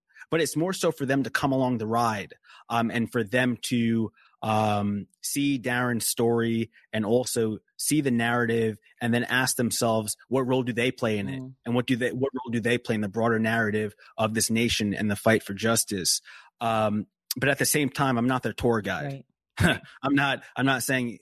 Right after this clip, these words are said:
Speaker 1: "Take my hand, let me show you what it's like to be a Black man in America." That wasn't the intention.
Speaker 2: Right.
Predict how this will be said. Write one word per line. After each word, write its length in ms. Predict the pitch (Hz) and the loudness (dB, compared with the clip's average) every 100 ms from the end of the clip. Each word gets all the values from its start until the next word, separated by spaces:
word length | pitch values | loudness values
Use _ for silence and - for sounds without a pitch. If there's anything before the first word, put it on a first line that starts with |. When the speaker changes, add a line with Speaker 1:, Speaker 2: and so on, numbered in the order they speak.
| _ | _
Speaker 1:
"Take 220 | 139 143 | 2 4
my 140 | 135 127 | -2 0
hand, 400 | 143 120 104 101 | 0 0 -2 -2
let 120 | 131 | 0
me 60 | |
show 160 | 123 139 | 0 0
you 140 | 127 | 0
what 100 | 120 | 0
it's 140 | 113 - | -2 -4
like 120 | 117 | -4
to 60 | 110 | -4
be 100 | 113 | -6
a 60 | |
Black 340 | 107 120 120 127 | 0 0 0 -2
man 140 | 117 | -2
in 120 | 113 | -2
America." 540 | 110 117 117 - 95 - _ _ _ | 0 2 0 -4 -10 -12 _ _ _
That 220 | 123 113 | 0 0
wasn't 320 | 120 123 107 | 0 0 -2
the 120 | 110 104 | -2 -2
intention. 580 | 101 117 117 110 95 135 | -2 0 0 0 -4 -8
Speaker 2:
Right. 200 | 135 | -8